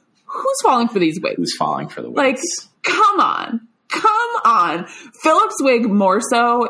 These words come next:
Speaker 1: than, um, Elizabeth's wig. I, she looked great as a blonde.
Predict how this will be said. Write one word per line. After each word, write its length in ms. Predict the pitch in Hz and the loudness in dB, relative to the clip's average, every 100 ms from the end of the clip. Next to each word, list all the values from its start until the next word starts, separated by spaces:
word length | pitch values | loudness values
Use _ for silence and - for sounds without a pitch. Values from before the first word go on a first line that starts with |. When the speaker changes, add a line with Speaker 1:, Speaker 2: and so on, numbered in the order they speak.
| 190 | -2
Speaker 1:
than, 640 | 185 175 170 165 165 165 170 - | 0 0 2 0 0 0 -2 0
um, 520 | 175 165 147 143 147 139 | 2 2 2 0 -2 -2
Elizabeth's 540 | 175 165 208 247 254 | 0 0 0 -2 -2
wig. 280 | 277 269 269 - | -2 0 0 -2
I, 260 | 254 208 208 | -2 -2 -4
she 240 | 220 - 320 | -6 0 0
looked 240 | 311 - | 0 -2
great 260 | 202 196 185 | 0 0 2
as 120 | 196 | 0
a 60 | 175 | -2
blonde. 500 | 175 135 135 160 | 0 0 0 -2